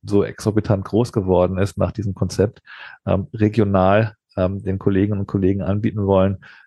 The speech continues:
D V Ts bei uns anfertigen zu lassen und im Endeffekt,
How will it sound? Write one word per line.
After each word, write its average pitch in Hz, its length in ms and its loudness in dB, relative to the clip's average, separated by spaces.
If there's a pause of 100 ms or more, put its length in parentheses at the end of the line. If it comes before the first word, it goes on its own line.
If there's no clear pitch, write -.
(120)
D 104 60 2
V 104 120 2
Ts 107 300 0
bei 110 100 2
uns 104 180 -4
anfertigen 107 600 0
zu - 120 -4
lassen 104 300 0
und 98 160 -4
im 98 80 -6
Endeffekt, 104 540 -2